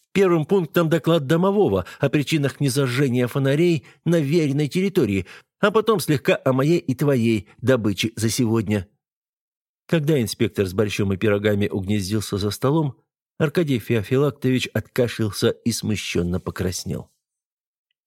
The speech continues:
«Это, значит, в десятом доме домовой, Кузьма его звать». «Десятый — это по Селиверстову?»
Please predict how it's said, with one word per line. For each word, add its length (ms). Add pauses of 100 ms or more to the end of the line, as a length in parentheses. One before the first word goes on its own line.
(360)
«Это, 340 (340)
значит, 600 (340)
в 80
десятом 640
доме 320
домовой, 760
Кузьма 640
его 320
звать». 500 (800)
«Десятый — 500
это 300
по 120
Селиверстову?» 1000